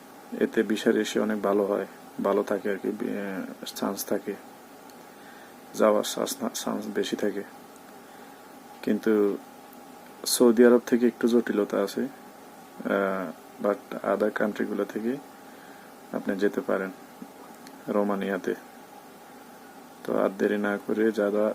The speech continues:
যেতে চান, আহ, মধ্যপ্রাচ্য থেকে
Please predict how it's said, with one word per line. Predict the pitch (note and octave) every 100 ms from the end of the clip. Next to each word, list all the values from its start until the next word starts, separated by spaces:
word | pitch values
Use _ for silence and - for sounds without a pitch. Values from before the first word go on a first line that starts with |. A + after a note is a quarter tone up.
| -
যেতে | A2 A2 A2+
চান, | G#2+ C3
আহ, | D3+ - - - - - - - - - - - - - - A2 G#2+
মধ্যপ্রাচ্য | G#2 G2+ A2 G#2+ G#2 A2
থেকে | - G#2 A2 G#2+